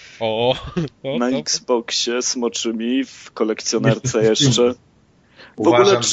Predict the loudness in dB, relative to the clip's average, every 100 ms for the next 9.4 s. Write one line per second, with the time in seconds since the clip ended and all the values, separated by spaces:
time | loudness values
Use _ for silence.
0 | 2 0 -4 -6 -6 -4 -2 -2 -2 -2
1 | -2 -4 -6 0 0 2 -2 -2 -4 -4
2 | -4 -4 -4 -4 0 0 0 -2 -4 -6
3 | -2 0 -2 -2 0 -2 -4 -8 -8 -12
4 | -20 _ _ _ _ _ -2 0 2 2
5 | 0 -2 -6 -6 -10 -10 -10 -10 -10 -10
6 | -12 -12 -14 -14 -12 -12 -12 -20 -20 -16
7 | -16 -12 -8 -8 -8 -10 -12 -12 -8 -6
8 | -2 2 2 2 -2 -2 0 0 -2 0
9 | 0 2 0